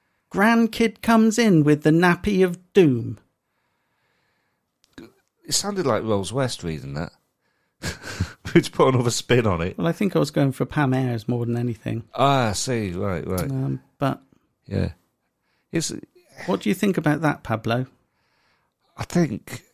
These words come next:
Speaker 2: I think
Speaker 1: Am I being too harsh?
Speaker 2: I think Granny is, uh, probably reaching the end, isn't she? I mean, it, she's writ-, she's typed that out.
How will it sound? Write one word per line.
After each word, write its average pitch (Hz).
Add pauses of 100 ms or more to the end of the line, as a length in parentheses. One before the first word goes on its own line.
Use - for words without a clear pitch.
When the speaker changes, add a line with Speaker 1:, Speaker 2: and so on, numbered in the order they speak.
(140)
Speaker 2:
I 123
think 117 (1000)
Speaker 1:
Am 156
I 165
being 170
too 175
harsh? 147 (200)
Speaker 2:
I 143
think 170
Granny 98 (160)
is, 90
uh, 82 (760)
probably 92
reaching 87
the 85
end, 80
isn't 82
she? 82 (520)
I 101
mean, 123
it, -
she's 135
writ-, 156
she's 143
typed 139
that 90
out. 90